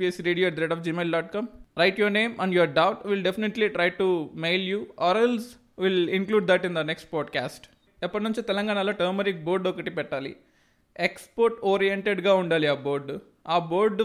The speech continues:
ఫార్మర్స్ యొక్క ప్రాబ్లమ్ని సాల్వ్ చేయాలి. ఆ బోర్డు క్రెడిట్ని ఈజీగా తెచ్చుకోవాలి, ఇండిపెండెంట్గా ఉండాలి, స్టేట్ ఆ సెంట్రల్ గవర్నమెంట్ మీద డిపెండ్ కాకుండా research and development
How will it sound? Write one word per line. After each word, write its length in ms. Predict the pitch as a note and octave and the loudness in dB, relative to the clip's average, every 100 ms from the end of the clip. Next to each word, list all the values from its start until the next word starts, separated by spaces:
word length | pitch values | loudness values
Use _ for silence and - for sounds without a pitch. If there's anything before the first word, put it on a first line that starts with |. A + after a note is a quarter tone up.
| A3 | 2
ఫార్మర్స్ 360 | F3 F#3+ G3 F#3+ | 2 2 -2 -2
యొక్క 120 | F#3+ F#3 | -4 -2
ప్రాబ్లమ్ని 420 | D#3+ F3+ G#3 G3+ G3 | 0 0 0 -2 0
సాల్వ్ 220 | D3+ C#3+ | -2 0
చేయాలి. 300 | C#3 B2+ D3+ - _ _ - F#3 | -2 -4 -8 -12 _ _ 0 2
ఆ 20 | F#3 | 2
బోర్డు 360 | F3 A3 G3+ G3+ F#3+ - - _ - | 2 0 0 -2 -2 -6 -18 _ -4
క్రెడిట్ని 420 | G3+ F#3+ A#3+ B3 - G3+ | 0 0 0 -4 -8 -2
ఈజీగా 320 | G#3+ G3 A3+ A3+ | 0 2 2 2
తెచ్చుకోవాలి, 580 | F3 E3+ - D#3 C3 D3 G#3 _ - | 0 -6 -6 -4 -4 -6 -10 _ -6
ఇండిపెండెంట్గా 640 | G3+ A#3 A3 A3 A3 G3+ G3+ E3 | -2 -2 0 0 0 0 0 0
ఉండాలి, 320 | C#3+ B2+ D3+ G#3+ _ _ - | -2 -4 -4 -10 _ _ -20
స్టేట్ 300 | - G3 G#3 G#3+ | 0 2 4 2
ఆ 20 | G3+ | 0
సెంట్రల్ 280 | F#3+ G3+ F#3+ | -2 -2 0
గవర్నమెంట్ 300 | F#3+ G3 F#3 | 0 0 -2
మీద 100 | F3+ | -2
డిపెండ్ 240 | E3+ F#3 F3 | -2 -4 -2
కాకుండా 360 | D#3+ D3 C#3 D3+ - _ _ F3+ | -2 -4 -8 -10 -12 _ _ -2
research 320 | G#3 A3+ A3+ | 0 0 2
and 60 | G#3+ | 2
development 340 | G#3 G3+ G3 | 2 2 0